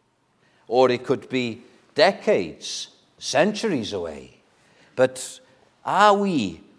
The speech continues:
waiting with anticipation?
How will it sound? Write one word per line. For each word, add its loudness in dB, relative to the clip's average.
waiting -2
with 0
anticipation? -10